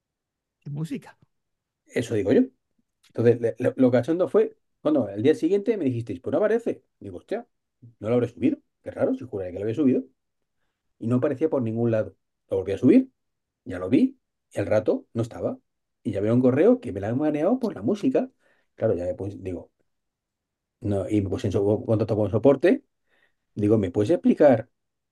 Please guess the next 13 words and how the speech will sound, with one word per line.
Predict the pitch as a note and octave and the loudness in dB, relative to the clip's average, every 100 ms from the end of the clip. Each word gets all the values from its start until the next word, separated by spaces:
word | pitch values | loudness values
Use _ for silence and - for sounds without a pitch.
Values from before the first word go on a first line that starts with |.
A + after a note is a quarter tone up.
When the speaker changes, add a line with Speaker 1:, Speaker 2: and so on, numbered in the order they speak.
| _ _ - | _ _ 0
Speaker 2:
qué | A#2+ | 6
música | C3 B2+ A2+ G#2 | 6 6 0 0
tiene | G#2 | -2
un | F#2 | 2
podcast | A#2+ - G#2 | 2 2 -2
grabado | F#2 G#2+ | 0 0
en | G#2+ | 0
el | F#2+ | -2
coche, | D3+ - G2 F2 _ _ _ _ _ _ | -4 -4 -8 -12 _ _ _ _ _ _
como | - G#2+ | -2 0
otras | G#2+ G2+ - | 2 0 0
tantas | A#2+ A#2 G2 | 0 0 2
veces, | A#2 - A#2+ - | 0 0 -8 -12